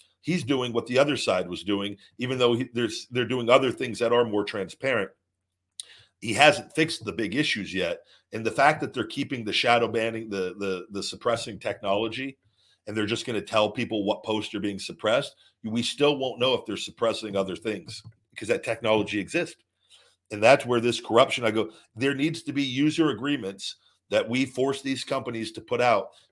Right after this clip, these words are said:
where they, where they, where they, this technology is done away with,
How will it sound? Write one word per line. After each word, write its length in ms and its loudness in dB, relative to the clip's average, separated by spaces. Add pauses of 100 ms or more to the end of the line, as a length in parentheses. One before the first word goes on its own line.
where 180 2
they, 360 2
where 120 -4
they, 340 -2
where 200 -2
they, 380 0 (360)
this 260 -2
technology 720 0
is 120 -8
done 180 0
away 260 0
with, 140 -12